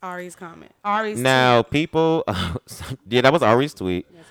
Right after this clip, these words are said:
Speaker 1: Ari's tweet.
Speaker 2: People started going in, clearly. Um, that's what I'm saying. I do believe she a lie. And
Speaker 1: That's
Speaker 2: she a
Speaker 1: a whole
Speaker 2: fool,
Speaker 1: lie.
Speaker 2: but she does not,
Speaker 1: 'Cause that's a
Speaker 2: um,
Speaker 1: dumbass lie.
Speaker 2: But I don't think, I don't think a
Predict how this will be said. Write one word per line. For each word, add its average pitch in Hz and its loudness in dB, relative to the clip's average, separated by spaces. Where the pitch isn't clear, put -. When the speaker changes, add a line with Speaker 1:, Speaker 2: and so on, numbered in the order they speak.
Speaker 1:
Ari's - -20
tweet. - -20
Speaker 2:
People 131 0
started 127 4
going 107 2
in, 87 -2
clearly. 78 -4
Um, 76 -6
that's 196 2
what 214 0
I'm 202 -4
saying. 185 -4
I 180 4
do 175 -2
believe 160 -4
she 156 -10
a 147 -2
lie. 131 -4
And 87 -14
Speaker 1:
That's - -10
Speaker 2:
she 113 -4
a 123 0
Speaker 1:
a - 0
whole 135 -4
Speaker 2:
fool, - -4
Speaker 1:
lie. 160 -10
Speaker 2:
but 98 -2
she 117 -6
does 107 -4
not, 101 -4
Speaker 1:
'Cause 90 -2
that's 233 -2
a 196 -6
Speaker 2:
um, 175 -10
Speaker 1:
dumbass 160 -12
lie. - -20
Speaker 2:
But 123 -2
I 160 4
don't 170 -2
think, 156 -8
I 135 2
don't 156 -2
think 143 -12
a 113 -4